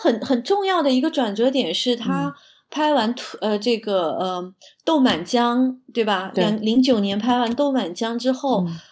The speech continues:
Speaker 1: 他其实在一三年拍了一部纪录片，这也是他
Speaker 2: 嗯。
Speaker 1: 为数不多的，应该是唯一的一个纪录片吧，
Speaker 2: 嗯。
Speaker 1: 叫《风景》。
Speaker 2: 哦。
Speaker 1: 这个纪录片是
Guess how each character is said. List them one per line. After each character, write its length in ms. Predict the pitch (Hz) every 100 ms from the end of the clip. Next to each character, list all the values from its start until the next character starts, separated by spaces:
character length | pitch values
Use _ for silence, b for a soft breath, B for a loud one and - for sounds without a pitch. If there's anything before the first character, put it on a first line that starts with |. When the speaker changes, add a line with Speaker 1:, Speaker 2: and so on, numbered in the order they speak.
| B B _
Speaker 1:
他 400 | - 320 311 320
其 260 | 320 - 233
实 200 | - 254
在 220 | 277 254
一 180 | 220 285
三 360 | 269 294 285 285
年 400 | 220 147 127 -
拍 220 | - 262 262
了 120 | 247
一 120 | 214
部 160 | 214 220
纪 260 | - 285
录 100 | 240
片， 300 | 208 - 202
这 140 | 190 269
也 80 | 202
是 160 | -
他 320 | 214 226 220 220 B
Speaker 2:
嗯。 340 | 208 208 175 151
Speaker 1:
为 140 | 196
数 160 | 208 285
不 140 | 254 294
多 240 | 339 370
的， 180 | 330 233
应 100 | 269
该 120 | 320
是 120 | 339 294
唯 160 | 220
一 140 | 262 370
的 100 | 381
一 120 | 220
个 80 | 202
纪 180 | 202 202
录 140 | 190
片 300 | - 202 180
吧， 120 | 185
Speaker 2:
嗯。 40 | 196
Speaker 1:
叫 260 | 240 196 165
《风 440 | - - 320 320
景》。 180 | 320 214 - - _ B B B 175
Speaker 2:
哦。 20 |
Speaker 1:
这 80 | 339
个 120 | 330
纪 160 | 311 339
录 120 | 294
片 320 | - 294 294
是 380 | 294 277 247 -